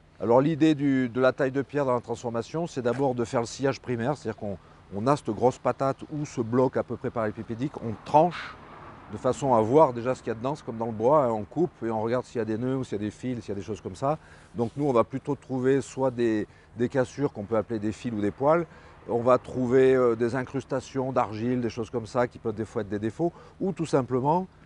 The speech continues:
pas la couleur à laquelle on s'attendait, hein, euh, donc ça peut arriver, on le verra sur un bloc de Tavel notamment, il peut paraître blanc à l'extérieur, puis tu le scies, il est bleu dedans. Voilà, bon, c'est comme ça.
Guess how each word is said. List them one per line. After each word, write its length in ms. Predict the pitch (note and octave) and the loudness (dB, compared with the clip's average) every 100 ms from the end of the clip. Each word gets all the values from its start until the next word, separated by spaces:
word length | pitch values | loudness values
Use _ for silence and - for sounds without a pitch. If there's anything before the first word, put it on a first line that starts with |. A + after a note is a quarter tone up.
| - - | -20 -2
pas 100 | D#3+ | 4
la 120 | D#3+ C3+ | 4 4
couleur 300 | B2+ D3+ C3 | 2 0 2
à 20 | |
laquelle 200 | B2 C3+ | 0 -4
on 80 | B2 | -6
s'attendait, 400 | A#2 C3 A#2+ G2 - - - - | -8 -8 -10 -12 -16 -20 -20 -14
hein, 140 | G#2 A#2 F#2 | -12 -10 -6
euh, 220 | F#2 F2 - - - | -6 -8 -12 -20 -16
donc 160 | G2 G#2 | -10 -6
ça 140 | - G#2+ | -2 0
peut 160 | B2+ | 4
arriver, 320 | A#2+ A2+ A#2+ | 4 6 4
on 100 | C3+ | 4
le 60 | A2+ | 2
verra 240 | G#2+ B2+ | 2 0
sur 200 | B2+ A2+ | -2 -4
un 60 | G#2+ | -2
bloc 200 | A2+ A#2 | 0 0
de 100 | G#2 | -2
Tavel 360 | - G#2+ A#2+ A2+ | -4 0 0 -2
notamment, 380 | G2 F#2+ A#2 | -4 -4 -4
il 80 | D3 | -6
peut 180 | - G#2 | -4 -4
paraître 320 | - A2+ A#2+ | -2 -2 -2
blanc 340 | G2 A2+ D3 C3+ | -2 2 4 4
à 40 | |
l'extérieur, 440 | A2+ - D3+ D#3+ | -4 -4 -2 0
puis 140 | - G#2+ | -2 -10
tu 100 | G#2+ | -14
le 60 | |
scies, 240 | F#2+ - D3+ | -14 -10 -8
il 100 | A2 | -6
est 40 | |
bleu 180 | G2 B2+ | -4 -4
dedans. 240 | A#2+ G#2+ - - | -4 -6 -10 -14
Voilà, 140 | F2 D#2 - | -16 -16 -20
bon, 60 | - | -20
c'est 80 | - | -16
comme 140 | G#2 | -14
ça. 120 | - | -12